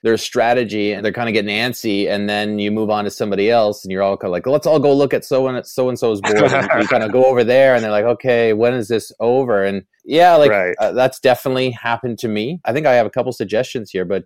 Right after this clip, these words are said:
Speaker 1: uh, what have you tried so far to help mitigate that problem?
Speaker 2: Yeah, I have a couple things I've tried. So, I mean, the goal of it is to put the ball in the students' hands, right? So I'm trying to select certain students in a certain order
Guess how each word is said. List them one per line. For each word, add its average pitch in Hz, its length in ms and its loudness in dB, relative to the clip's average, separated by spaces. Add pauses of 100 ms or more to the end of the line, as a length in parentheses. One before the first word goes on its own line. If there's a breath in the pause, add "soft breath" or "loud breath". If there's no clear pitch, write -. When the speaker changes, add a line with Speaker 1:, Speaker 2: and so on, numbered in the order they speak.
Speaker 1:
uh, 98 100 -2
what 127 140 0
have 160 100 0
you 139 140 -2
tried 113 260 0
so 110 140 -2
far 101 720 -2
to 98 100 -12
help 101 320 0
mitigate 95 400 -8
that 82 180 -8
problem? 95 320 -6 (160)
Speaker 2:
Yeah, 131 200 2
I 120 60 4
have 139 120 -2 (160)
a 147 80 0
couple 185 300 0
things 139 240 0
I've 113 140 -2
tried. 101 340 0 (120)
So, 131 200 2
I 135 80 4
mean, 139 160 0
the 123 80 -2
goal 180 280 4
of 135 120 2
it 120 140 4
is 113 240 0
to 110 520 0
put 131 140 -4
the 110 80 -6
ball 110 320 4
in 104 80 -2
the 95 60 -4
students' 117 420 -4
hands, 85 280 -8
right? 90 360 -2
So 92 460 -4
I'm 123 180 0
trying 170 280 -2
to 107 200 -2
select 110 480 -2
certain 110 360 -2
students 117 440 -2
in 110 160 -2
a 110 40 0
certain 107 360 -2
order 113 460 -2